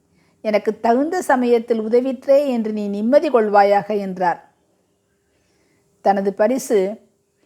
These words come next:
இறைவனுடன் இருக்கப் போகிறது என்று ஒருவாறு மனதை தேற்றிக் கொண்டார் மித்ரபந்து. விபரம் அறிந்து கே கே நாட்டிற்கு சென்றிருந்த பரதன் ஓடோடி வந்தான்.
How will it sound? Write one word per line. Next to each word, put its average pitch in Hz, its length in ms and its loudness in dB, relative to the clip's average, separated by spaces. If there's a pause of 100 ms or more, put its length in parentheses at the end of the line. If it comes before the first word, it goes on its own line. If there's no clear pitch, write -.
(240)
இறைவனுடன் 254 460 4
இருக்கப் 254 400 0
போகிறது 247 420 -2
என்று 220 280 -2
ஒருவாறு 262 420 2
மனதை 240 380 -2
தேற்றிக் 240 320 -4
கொண்டார் 208 400 -2
மித்ரபந்து. 196 600 -4 (1400)
விபரம் 277 400 4
அறிந்து 254 560 0
கே 294 240 0
கே 311 220 -2
நாட்டிற்கு 233 420 -2
சென்றிருந்த 233 420 -2
பரதன் 233 320 0
ஓடோடி 277 460 6
வந்தான். 208 440 -4